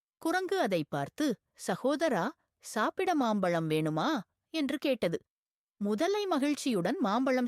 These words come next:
சாப்பிட்டது. அதன்பின் தினமும் குரங்கு மாம்பழம் பறித்து முதலைக்கு கொடுத்தது.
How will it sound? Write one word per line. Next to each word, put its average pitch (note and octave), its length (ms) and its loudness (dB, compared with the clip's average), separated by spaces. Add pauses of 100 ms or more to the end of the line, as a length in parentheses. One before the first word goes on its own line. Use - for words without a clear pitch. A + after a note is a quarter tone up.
சாப்பிட்டது. D3 460 -2 (500)
அதன்பின் F3+ 580 -2 (280)
தினமும் A#3 580 0
குரங்கு C#4+ 400 0
மாம்பழம் A#3 500 0
பறித்து D3+ 460 -2
முதலைக்கு G3+ 580 0
கொடுத்தது. A#3+ 460 0